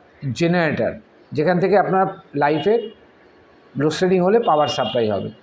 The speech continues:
ভালোবাসা, সন্তান, সন্তান সুখ,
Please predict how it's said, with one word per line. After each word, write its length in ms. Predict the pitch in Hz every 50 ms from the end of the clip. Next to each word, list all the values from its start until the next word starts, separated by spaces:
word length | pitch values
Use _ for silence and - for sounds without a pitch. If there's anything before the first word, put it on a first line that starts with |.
| - _ _ _ _ _ _ _ _ _ -
ভালোবাসা, 720 | - 156 165 175 175 165 160 156 - 165 156 151 151 - - - - _ _ _ _ _ _
সন্তান, 640 | - - - 156 151 151 - 165 156 151 147 143 131 123 - _ - _ _ _
সন্তান 460 | - - 147 147 147 127 170 165 160
সুখ, 420 | 147 165 - 170 170 165 151 165